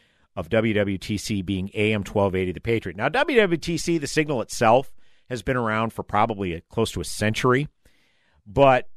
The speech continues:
as far as this format, The Patriot, political talk, conservative political talk, we're celebrating our twentieth anniversary. So,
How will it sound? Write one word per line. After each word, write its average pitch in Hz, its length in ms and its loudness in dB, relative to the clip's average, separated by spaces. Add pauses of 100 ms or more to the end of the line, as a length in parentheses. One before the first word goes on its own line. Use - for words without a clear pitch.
(120)
as 127 200 -8
far 160 240 4
as 107 160 -4
this 143 280 -4
format, 139 600 -6
The - 60 -20
Patriot, 123 540 -4 (280)
political 127 380 0
talk, 117 340 0
conservative 135 540 -4
political 123 360 -8
talk, 92 440 -2 (420)
we're 104 100 -8
celebrating 110 600 0
our 92 140 -6
twentieth 113 640 -2 (120)
anniversary. 95 840 -2 (360)
So, 113 580 4